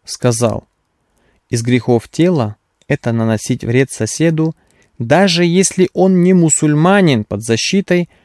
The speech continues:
при этом вред явный". Это происходит, например, когда заходят на личную территорию или строят что-либо мешающее ему,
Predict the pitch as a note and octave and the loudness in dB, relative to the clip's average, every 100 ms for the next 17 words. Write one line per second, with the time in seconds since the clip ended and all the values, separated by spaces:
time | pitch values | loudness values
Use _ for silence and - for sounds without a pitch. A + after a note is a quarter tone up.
0 | _ _ - D3 F#3 F3+ F3 F3 _ _ | _ _ 2 2 4 2 0 -2 _ _
1 | A#2 B2 D3+ E3 _ - A#2 A2+ A#2+ A2 | -2 2 2 0 _ -10 -2 0 2 2
2 | G#2+ F#2+ - _ _ _ _ _ _ _ | -2 -8 -14 _ _ _ _ _ _ _
3 | - F3 C3 A2+ A2 - E3+ E3 D3+ A#2+ | -6 -4 -2 0 -2 0 -2 -2 -4 -4
4 | A2+ A2+ D3+ E3+ _ _ _ - - A#2+ | 0 0 0 -2 _ _ _ -10 -6 0
5 | G3 E3+ D3+ F#3+ F3+ E3+ C3+ C3+ F3+ - | 2 2 0 2 2 0 0 0 0 -2
6 | E3 D#3 - C3+ B2+ F#3 F#3+ C3 G2 - | -2 0 0 -2 0 2 2 2 -2 -10
7 | _ _ _ - A#2+ A2+ - E3 E3+ D3+ | _ _ _ -4 -4 -4 -2 2 2 0
8 | - C#3+ C#3 B2+ A#2+ A#2 C#3 C3+ B2+ - | -2 0 0 0 0 0 0 0 0 -2
9 | A#2+ A#2 A#2+ A#2 A#2 | -2 0 0 0 -2